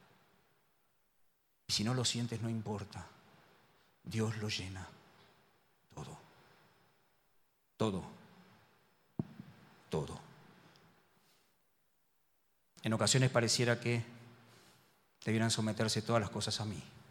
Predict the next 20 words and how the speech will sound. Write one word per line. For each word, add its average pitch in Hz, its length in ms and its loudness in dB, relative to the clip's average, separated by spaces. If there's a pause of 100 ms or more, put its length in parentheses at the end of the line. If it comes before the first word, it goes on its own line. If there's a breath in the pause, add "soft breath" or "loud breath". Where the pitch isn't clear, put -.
(720)
a 90 60 -2
vos, 98 380 -2 (1200)
y - 60 -6
no - 80 -2
a - 60 -4
Jesús. - 420 -10 (2000)
Cuando 113 220 0
predomina 117 380 4
mi 117 140 6
opinión 120 580 4 (420)
y 113 80 -6
visión 113 320 0
de 120 80 4
las 113 120 2
cosas, - 480 -6 (920 loud breath)
en 104 80 0
aquello 107 260 2
que 104 80 0
yo 104 80 2
llamo 120 320 4